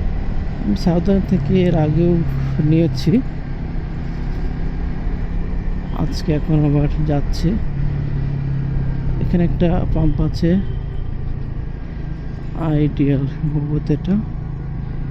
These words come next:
আইডিয়াল। এখান থেকে আমি মাঝে মাঝে নিয়েছি। এরা মাঝে মাঝে আমার,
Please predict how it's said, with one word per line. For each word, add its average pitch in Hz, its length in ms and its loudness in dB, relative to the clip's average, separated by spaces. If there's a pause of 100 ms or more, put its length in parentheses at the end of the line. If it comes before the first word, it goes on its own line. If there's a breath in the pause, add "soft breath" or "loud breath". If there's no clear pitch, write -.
(500)
আইডিয়াল। 160 440 2
এখান 160 420 0
থেকে 156 240 0
আমি 160 80 2
মাঝে 151 340 0
মাঝে - 0 -
নিয়েছি। 156 600 0
এরা 185 220 2
মাঝে 165 280 2
মাঝে 165 240 2
আমার, 165 140 2